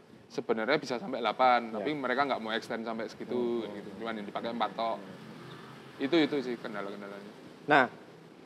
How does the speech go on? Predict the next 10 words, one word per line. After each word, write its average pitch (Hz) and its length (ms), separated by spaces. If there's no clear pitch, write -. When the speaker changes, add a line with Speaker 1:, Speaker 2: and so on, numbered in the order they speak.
Speaker 2:
apa, 196 360
berarti 151 320
kan 226 200
seorang 175 440
road 180 160
manager 170 400
itu 165 120
butuh 151 320
ketegasan. 117 520
Speaker 1:
Ya. 113 180